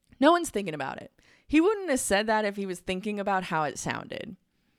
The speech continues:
People don't think about you. <laughs> Like, like, take that as the best way you can, that, like, if you're like, "Oh, people are gonna think I'm not here, or people are gonna think I'm not doing this, they're not doing that," they're not thinking about you.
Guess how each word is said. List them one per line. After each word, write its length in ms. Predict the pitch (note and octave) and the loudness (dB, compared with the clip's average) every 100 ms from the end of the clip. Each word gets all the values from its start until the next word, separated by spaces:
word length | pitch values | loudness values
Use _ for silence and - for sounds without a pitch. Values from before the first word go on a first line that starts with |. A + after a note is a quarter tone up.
| _ _ _ _ _ | _ _ _ _ _
People 260 | - D#4+ F4 | 0 2 2
don't 200 | D#4 C4 | 0 -2
think 180 | G3 C#3 | -6 -6
about 300 | C3+ D2 - | -8 -8 -4
you. 200 | A2+ B3+ | -2 -2
<laughs> 40 | - - - _ - C4 - | -4 -14 -20 _ -12 -6 -4
Like, 720 | C4 B3+ - A#3 - - - - - - - D4+ | -4 -6 -6 -6 -8 -16 -18 -18 -18 -18 -6 0
like, 240 | D4+ - - - _ - | 0 -2 -14 -20 _ -2
take 340 | C#4+ G4 - | 2 0 2
that 200 | B3 C4+ | 2 2
as 180 | D4+ B3 | 2 -2
the 120 | G3 | -4
best 520 | G3 - F3 F#3+ - | 0 4 4 4 -2
way 200 | G#3 F#3 | -2 -2
you 280 | F#3+ F#3 F#3 | -2 -4 -8
can, 500 | - F#3+ D#3+ E3 G#3 | -4 -4 -4 -4 -4
that, 220 | F#3 F3 | -2 -2
like, 260 | E3+ E3 E3 | -2 -2 -4
if 100 | E3+ | -4
you're 140 | F#3+ | -2
like, 160 | F3+ E3 G3 | -2 -2 0
"Oh, 180 | G3 | 0
people 300 | E3+ F3 F#3+ | 0 -2 0
are 80 | F#3 | 0
gonna 320 | E3+ D#3 D3+ - - - - | 0 -2 -4 -8 -20 -20 -6
think 200 | G#3 A3 | -2 2
I'm 140 | G#3+ | 4
not 200 | G#3+ G3+ | 4 2
here, 420 | G3 A3+ G#3+ G3 | 0 2 4 4
or 40 | E3 | 2
people 240 | F#3+ G#3 | 0 -2
are 60 | G#3 | 0
gonna 220 | G3+ G3 | 0 0
think 200 | G#3 A3 | -2 -2
I'm 140 | G3 | -4
not 160 | G3 A3+ | -4 -4
doing 220 | A3+ A3+ | -4 -2
this, 160 | A#3 A#3 | -4 -2
they're 120 | F#3 | -2
not 160 | G3 | -2
doing 120 | A3 A3+ | -2 -4
that," 80 | - - | -6 -8
they're 120 | A3+ | -4
not 160 | A3+ G3 | -2 -4
thinking 220 | D#3 D3 | -6 -8
about 320 | C3 - - | -8 -10 -12
you. 200 | - - | -12 -14